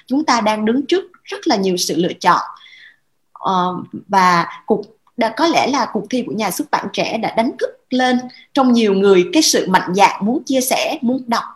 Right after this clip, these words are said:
muốn viết. Và, ờ, cái này thực sự là rất quan trọng, vì phải có ai đó gióng lên một hồi chuông rồi chúng ta mới có một cái phong trào. Và cũng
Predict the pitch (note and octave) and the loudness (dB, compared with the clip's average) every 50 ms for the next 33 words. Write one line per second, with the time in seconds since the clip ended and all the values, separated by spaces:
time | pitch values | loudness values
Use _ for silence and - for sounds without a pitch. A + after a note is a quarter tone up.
0 | _ _ _ _ _ _ - B3 C#4 C4 - D#4+ F4+ - - - - - - - | _ _ _ _ _ _ 0 0 0 2 4 4 4 2 0 -6 -14 -20 -20 -20
1 | - - - - F#3+ G#3 F#3 F3 F3 F3 E3+ E3+ E3 - - - - - - E3+ | -20 -18 -6 0 4 4 6 6 4 4 2 2 0 -2 -8 -12 -10 -2 0 2
2 | F#3 F3+ D#3 - - _ _ _ _ _ _ - B3 C4 D#4+ F#4 D#4+ C#4 A#3+ - | 2 2 0 -6 -12 _ _ _ _ _ _ -4 -2 0 2 0 0 0 -2 -4
3 | - - A3 - - F3+ F3 E3 C#4+ F#4 - - C4 B3 A#3+ A3+ - F3+ - - | -2 -2 -2 -2 0 -2 -2 -2 -2 -6 -4 -2 -2 -2 0 0 -2 -2 -2 -2
4 | - F3 G#3 F3+ - - E3+ - - - C#4 D#4 E4 - A#3+ A3 G#3 A#3 D#4 C#4 | -2 2 2 2 2 0 -4 -6 -2 -2 -2 -2 0 0 0 0 0 -2 -2 2
5 | B3 C#4 C#4 D#4 - - B3+ A#3+ G#3 - - B3 A3 F#3+ F3+ - B3 B3+ B3+ B3+ | 4 4 4 4 2 0 0 0 0 0 0 0 0 0 2 4 6 6 6 6
6 | B3 B3 - - - - G#3 F#3+ F3+ - A3+ C4 C#4+ C4 B3 A3+ G#3+ A3+ A#3+ - | 4 0 -4 -10 -6 -2 -2 -2 0 0 -2 -2 0 0 0 0 0 -2 -2 0
7 | D#4 E4 - - - - A#3 C4 B3+ - C4+ A#3+ A#3 - A#3 G#3+ F#3+ F3+ F3 F3 | 0 0 0 -2 -2 -4 -6 -4 -2 0 -2 -2 2 2 4 4 4 2 0 -4
8 | - - - - - - - G3 F#3+ F#3 - E3+ - - A#3 C4+ | -8 -14 -20 -20 -20 -6 -4 -4 -2 -2 -2 -4 -4 -4 -6 -6